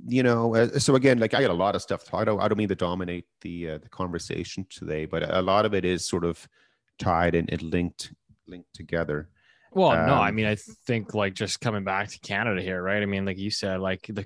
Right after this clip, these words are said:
Speaker 2: Canada five-year bond, yeah, it continues to float higher and higher. And it's like, at what point the, the things just completely, like, you know what I mean? Like, you got, so you have mortgage rates at six, did they get to seven? Can they get to eight? You know, like, it, it just, with the amount of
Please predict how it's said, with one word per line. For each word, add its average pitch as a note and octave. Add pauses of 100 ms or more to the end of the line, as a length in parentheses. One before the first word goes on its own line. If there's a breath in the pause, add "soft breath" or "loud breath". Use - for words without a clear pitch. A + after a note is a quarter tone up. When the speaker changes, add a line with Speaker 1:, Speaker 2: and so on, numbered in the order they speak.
(140)
Speaker 2:
Canada G#2
five-year G#2
bond, G2+
yeah, G2+
it -
continues G2+
to -
float G#2
higher F#2+
and F#2+
higher. F#2+
And F#2
it's F2+
like, G2+
at G2+
what G#2
point G#2+ (1000 soft breath)
the, A#2+
the G#2+
things G#2+
just G2+
completely, G#2
like, G2+
you C3
know A#2+
what G#2+
I G#2+
mean? A#2+
Like, G#2+
you A2
got, G#2
so -
you A2
have G#2
mortgage G2+
rates G2+
at F#2+
six, -
did G#2+
they G#2
get G2+
to G#2
seven? G2+
Can G2+
they G#2
get G2+
to -
eight? G2+ (180)
You A#2
know, G2
like, G2
it, A#2
it B2
just, - (960 soft breath)
with C3+
the B2+
amount A2+
of F#2+